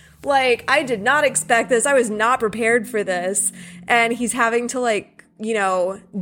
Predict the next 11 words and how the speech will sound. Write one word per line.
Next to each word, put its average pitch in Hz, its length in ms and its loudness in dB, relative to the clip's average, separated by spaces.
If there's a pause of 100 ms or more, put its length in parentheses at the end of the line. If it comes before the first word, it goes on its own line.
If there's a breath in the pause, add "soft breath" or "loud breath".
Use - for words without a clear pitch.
(180)
deal 262 340 2
with 220 200 -2
this 226 180 0 (100)
elephant 208 600 -4
in 214 120 -6
his 196 180 -8
apartment. 190 800 -4
And 240 100 0
that's 254 240 2
so 226 260 0
stressful. - 920 -4